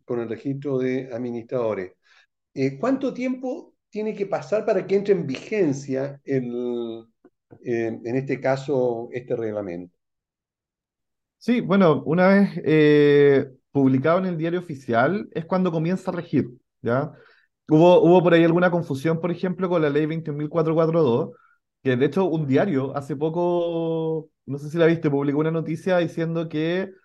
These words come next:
Speaker 2: ahora el, el trece de abril de dos mil veintitrés comenzaba a regir la ley de copropiedad.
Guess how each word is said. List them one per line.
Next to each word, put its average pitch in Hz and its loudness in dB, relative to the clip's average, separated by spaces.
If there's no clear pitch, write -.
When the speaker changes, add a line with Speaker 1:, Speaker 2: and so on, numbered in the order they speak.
Speaker 2:
ahora 190 4
el, 147 0
el 135 -2
trece 165 -4
de 170 2
abril 160 -4
de 175 -2
dos 160 -4
mil 160 -4
veintitrés 160 -6
comenzaba 156 -2
a - -4
regir 143 -6
la 170 0
ley 156 0
de 143 -2
copropiedad. 117 -6